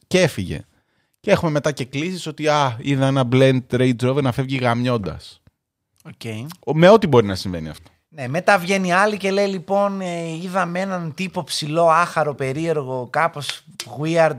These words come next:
Speaker 2: να είναι ιδρωμένος και να τρέχει σε μια στάση λεωφορείου".
Speaker 1: Ναι, περίμενα το αστικό εγώ και κάποιος πέρασε από εκεί και
Speaker 2: Ναι,
Speaker 1: τέτοιο.
Speaker 2: ε, με ξεσαλαφιασμένος και τέτοια. Οπότε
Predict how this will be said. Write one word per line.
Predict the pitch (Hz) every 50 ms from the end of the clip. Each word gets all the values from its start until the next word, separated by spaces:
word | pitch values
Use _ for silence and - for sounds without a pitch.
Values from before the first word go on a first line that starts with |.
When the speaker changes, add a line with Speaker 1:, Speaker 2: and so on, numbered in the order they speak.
| 139
Speaker 2:
να | 139 139 139 135 139
είναι | 147 156 160
ιδρωμένος | 156 147 131 143 135 127 131 139 151 160 156 135
και | - 139
να | 131 123
τρέχει | 120 - 143 151 147 -
σε | - 143
μια | 139 143 147 147
στάση | 131 - 147 151 151 - -
λεωφορείου". | 147 139 127 120 - 123 113 110 110 127 147 180 196 208 202 196 196 190 185
Speaker 1:
Ναι, | 131 120 104 104
περίμενα | - 104 107 110 107 107 104
το | 101
αστικό | 95 - - 95 - 107
εγώ | 98 92 98
και | 98 92 98
κάποιος | 90 104 95 104 98 87
πέρασε | - 101 95 95 90 85
από | 92 80 87
εκεί | 85 - - 95 92 90 87 82 80 - 87
και | 85
Speaker 2:
Ναι, | 73 131
Speaker 1:
τέτοιο. | 123 123 131 135 - 175 190 190 175 156
Speaker 2:
ε, | 151 147 147
με | 151 156 151
ξεσαλαφιασμένος | - - 160 143 165 147 143 139 135 - 156 143 131 110 107 139 151 160 165 160 147 135
και | - - 113
τέτοια. | - - - 156 185 202 202 - - - 202 196 196 196 196 190 190 190 185 165 160 - _ _ _ _ _ _ _ _ _ _
Οπότε | - 147 131 - 170 170 - 165 139